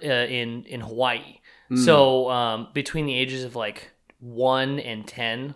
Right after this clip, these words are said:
Speaker 2: Hmm.
Speaker 1: I was in and out of Hawaii growing up. So,
Speaker 2: Huh.
Speaker 1: 'cause my dad worked over there, like, uh, from time to time. And then also I have a lot of family that lives over there. I have a couple uncles, couple cousins, and my grandpa lives over there still today.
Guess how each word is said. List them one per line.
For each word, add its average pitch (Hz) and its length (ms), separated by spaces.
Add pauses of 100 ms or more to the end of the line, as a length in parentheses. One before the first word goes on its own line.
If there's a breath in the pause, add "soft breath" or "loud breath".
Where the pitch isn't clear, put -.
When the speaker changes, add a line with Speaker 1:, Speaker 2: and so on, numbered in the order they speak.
(100)
Speaker 2:
Hmm. 110 300
Speaker 1:
I 135 60
was 139 160
in 147 140
and 139 100
out 117 120
of 110 100
Hawaii 110 440
growing 101 360
up. 85 200 (260)
So, 147 240
Speaker 2:
Huh. 117 220 (440 loud breath)
Speaker 1:
'cause 135 120
my 123 120
dad 123 340
worked 123 220
over 131 220
there, 131 500
like, 131 200
uh, 127 140
from 139 160
time 127 220
to 123 40
time. 131 440 (220)
And 123 200
then 120 240
also 120 300
I 117 80
have 117 100
a 113 40
lot 110 120
of 107 80
family 110 280
that - 80
lives 127 180
over 120 100
there. 110 140
I - 40
have 113 80
a - 40
couple 117 240
uncles, 117 380
couple - 180
cousins, 113 400
and 117 100
my 107 80
grandpa 110 280
lives 139 200
over 104 160
there 82 160
still - 220
today. - 300